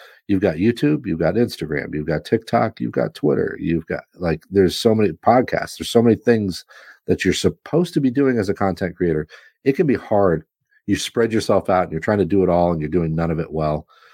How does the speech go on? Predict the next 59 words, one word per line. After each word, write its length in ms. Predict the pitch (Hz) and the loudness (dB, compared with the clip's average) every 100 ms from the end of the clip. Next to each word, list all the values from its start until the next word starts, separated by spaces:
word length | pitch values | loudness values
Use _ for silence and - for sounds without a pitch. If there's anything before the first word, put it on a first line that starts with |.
| _ | _
So 160 | - 107 | -2 0
I 140 | 110 | 2
would 140 | 156 - | 0 2
say 160 | 147 139 | 0 0
focus 340 | 127 135 139 | 0 0 0
on 100 | 143 | 0
a 20 | |
couple 220 | 131 139 127 | 0 -2 0
things 240 | 127 120 | -2 0
that 160 | 127 - | -2 -2
you 60 | |
do 160 | 117 123 | 0 2
well. 340 | 95 92 90 - _ _ _ _ _ _ - | 4 2 0 -8 _ _ _ _ _ _ -2
You 140 | 98 | 0
know, 100 | 92 | 2
I 140 | 95 104 | 0 0
do 120 | 113 | 2
my 140 | 104 | 2
podcast, 640 | - 110 110 117 107 - | 2 0 2 0 0 0
I 40 | 87 | 0
do 120 | 87 | 0
Twitter. 500 | - 110 104 104 98 - _ _ - | 0 0 2 2 0 -6 _ _ -2
I 60 | |
really 380 | 110 120 120 107 | 2 4 2 0
hammer 320 | - 110 101 | 0 0 2
those 180 | 95 92 | 2 2
hard. 240 | 90 76 | 0 0
I 40 | 78 | 0
do, 260 | 90 87 - | 0 -2 -4
I 60 | 90 | -4
dabble 360 | 92 92 95 | -2 -2 -2
in 80 | 90 | -2
TikTok, 460 | - 101 - 104 - | -2 -2 0 0 0
that's 200 | 104 110 | -4 -2
about 220 | 113 117 | 2 2
it. 180 | 98 - _ _ _ - | 0 -4 _ _ _ -6
And 140 | 95 | -2
I 60 | 90 | 0
dabble 360 | 92 95 98 | 2 2 0
in 100 | 95 | 0
YouTube, 400 | 101 107 - 60 - _ _ - | 0 -2 -4 -8 -10 _ _ -6
but 160 | 101 | 0
I 100 | 113 | 2
can't 340 | 135 - 160 - 95 85 | 0 -2 -2 -2 -10 -6
do 240 | 113 131 - | 0 0 0
all 280 | 92 107 76 | 0 2 0
of 80 | - | -6
'em. 60 | - _ _ _ _ | -18 _ _ _ _
So 160 | 127 | 0
focus 360 | 113 185 202 202 | 2 0 0 0
on 80 | 175 | 0
a 40 | |
couple 180 | 165 135 | 2 0
things 260 | 151 139 - | 0 0 -2
you 60 | |
think 220 | - 139 120 | -2 -2 -2
you're 80 | |
good 200 | 85 90 | 0 2
at, 240 | 92 131 | 2 0